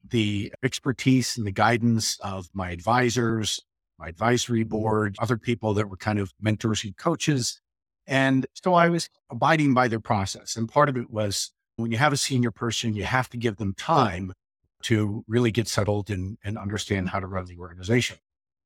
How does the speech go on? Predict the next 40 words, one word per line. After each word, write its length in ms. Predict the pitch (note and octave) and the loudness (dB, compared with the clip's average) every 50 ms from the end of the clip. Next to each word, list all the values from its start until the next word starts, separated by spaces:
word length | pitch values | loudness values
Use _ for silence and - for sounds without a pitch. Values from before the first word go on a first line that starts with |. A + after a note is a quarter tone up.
| _ _ - | _ _ -8
So 340 | - - D3+ D3 C#3+ C#3+ C#3 | -2 2 4 4 4 4 2
we 220 | D#3 D3+ C3+ C#3 | 0 0 0 2
went 180 | D#3 F3 F3 - | 4 4 2 2
through 420 | - - F3 E3+ D#3+ D#3 D#3 C3+ | 0 -2 0 2 2 0 0 0
a 140 | C3+ B2 A2+ | 0 0 0
process 640 | - - C#3+ C#3+ D#3+ D#3 - - B2+ A2 - - | 2 4 4 6 4 4 0 -4 -4 -4 -4 -6
of 180 | - A#2 G2+ - | -6 -6 -8 -6
hiring 600 | - - C3 C#3 C#3 B2+ A2+ G#2+ G#2 G2+ G2+ - - | 0 2 2 4 4 4 2 0 -2 -4 -8 -10 -10
a 320 | G#2 G2+ G2+ G2 G2+ A2+ A2+ - | -10 -8 -6 -8 -8 -8 -8 -6
chief 240 | - - A#2 - | -4 -2 0 2
operating 460 | C3 D#3+ - - B2 G2 E2+ F2 - D2+ | 4 2 2 2 -2 -6 -6 -6 -10 -12
officer, 580 | D2+ - _ A2 A2+ - - G3 G3+ G#3+ - - | -16 -16 _ -10 -8 -8 -8 -8 -8 -10 -8 -6
and 120 | - A#2+ C3 | -2 -2 -2
it 60 | C#3+ | -2
was 140 | E3+ C#3 G#3 | -2 0 2
about 180 | F#3+ F3+ - | 2 2 2
a 60 | F#3 - | 0 -2
six-month 640 | - - E3+ E3+ - - - C#3+ C#3+ C#3 C3 - - - | -2 -2 -2 -2 -4 -4 -2 -2 -2 -2 -2 -8 -14 -10
long 240 | A#2 A2+ A#2 A#2 A2 - | -6 -4 -4 -4 -4 -4
process. 480 | - C3 C#3+ D3 - - - - - - | -2 -2 -2 -2 -2 -6 -8 -8 -10 -10
It 60 | - | -12
cost 180 | - G#2+ - _ _ - | -14 -18 -18 _ _ -8
a 40 | E2+ | -2
lot 200 | F#2 B2 C#3+ C3+ | 2 4 4 4
of 60 | A#2+ | 4
money, 320 | A#2 A2+ A#2 A2+ A2 A2 _ _ _ _ _ _ _ - | 2 0 -2 -4 -6 -8 _ _ _ _ _ _ _ -6
hundreds 400 | - C#3+ D3 C3+ C#3+ C3+ - - | -2 0 2 2 2 0 0 -2
of 100 | C#3 A2 | -6 -4
candidates, 580 | - B2 A#2 A2+ A2+ A2 A2+ A2 G#2+ G#2+ - - | -2 -2 0 0 0 0 0 -2 -2 -4 -6 -8
and 300 | A#2 G2+ G#2 G2 G2 G#2+ _ _ A#2+ | -8 -8 -10 -10 -10 -12 _ _ -10
we 80 | A2+ | -4
got 180 | C3 C#3+ D3+ - | 0 0 0 0
to 80 | - C3+ | -2 -4
the 160 | B2+ A#2 G#2+ | -2 -2 -2
end, 320 | G#2 G#2 G#2 G#2+ G#2 - - - | -2 -2 -4 -6 -8 -12 -14 -14
and 320 | A2 G#2+ G#2 G2+ G2+ G#2 | -12 -8 -8 -6 -6 -6
I 140 | G#2 A2+ B2 | -2 0 2
ended 180 | D3 C3+ C3+ | 2 4 2
up 100 | C3 - | 2 0
hiring 600 | - - C3+ - E3+ C#3 B2 A#2+ A2+ A2+ A2 A2 | 0 0 2 2 2 2 0 0 0 -2 -2 -4